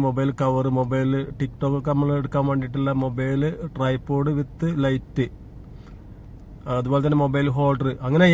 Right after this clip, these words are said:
A to Z, ലാപ്ടോപ്പ് ഉണ്ട്, Chromebook, A to Z സാധനങ്ങളെല്ലാം കിട്ടുന്ന ഒരു ഷോപ്പാണ് ഞാൻ നിങ്ങൾക്ക് പരിചയപ്പെടുത്തുന്നത്. ഇത് വരുന്നത് നമ്മളെ ചൈന ക്യാമ്പിൽ ചട്നി റെസ്റ്റോറന്റ് അവിടെ നമ്മൾ പാർക്കോന്റെ അവിടേക്ക് നടന്നു പോകുമ്പോൾ റൈറ്റ് സൈഡ് കാണുന്ന പ്രീമിയർ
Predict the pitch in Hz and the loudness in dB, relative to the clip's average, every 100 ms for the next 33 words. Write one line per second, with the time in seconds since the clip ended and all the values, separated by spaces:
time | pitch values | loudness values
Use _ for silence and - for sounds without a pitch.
0 | 170 175 180 175 160 151 147 143 165 151 | 6 6 4 4 6 8 6 6 2 2
1 | 165 156 156 147 143 143 147 139 143 160 | 2 2 2 2 4 4 2 2 2 2
2 | 196 185 180 190 196 180 180 175 170 170 | 4 4 4 4 6 8 8 6 6 4
3 | 170 147 160 165 151 160 143 - 147 143 | 2 2 2 2 4 4 4 4 2 4
4 | 139 139 143 143 131 131 131 127 151 160 | 2 2 0 0 0 -2 0 0 2 2
5 | 156 160 165 165 160 151 156 151 165 160 | 4 4 2 4 4 6 4 6 6 8
6 | 165 196 - - - - - - - - | 6 4 0 -12 -12 -12 -12 -10 -10 -10
7 | - - 165 165 202 208 185 202 202 196 | -10 4 6 8 6 8 6 4 6 6
8 | 196 202 190 185 170 156 180 180 175 185 | 8 4 6 8 8 8 6 6 6 6
9 | 175 165 170 165 160 160 160 147 165 160 | 6 6 6 6 6 6 6 6 4 2
10 | 156 156 151 156 185 208 - - - - | 6 6 6 6 4 2 -8 -10 -10 -10
11 | - - - - 156 170 190 196 | -8 -8 -10 -2 8 10 10 8